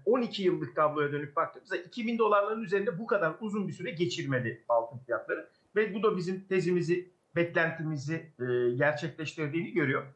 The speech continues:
İki binler dolarların üzerinde yerleşmesinin ötesinde ben Mayıs ayı içinde altın fiyatlarında yeni rekorlar göreceğimizi tahmin ediyorum.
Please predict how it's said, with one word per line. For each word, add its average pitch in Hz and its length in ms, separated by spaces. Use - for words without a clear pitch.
İki 214 220
binler 202 420
dolarların 185 460
üzerinde 180 320
yerleşmesinin 175 640
ötesinde 160 400
ben 202 180
Mayıs 208 300
ayı 175 100
içinde 147 520
altın 175 340
fiyatlarında 135 420
yeni 151 260
rekorlar 175 420
göreceğimizi 165 800
tahmin 165 260
ediyorum. 170 400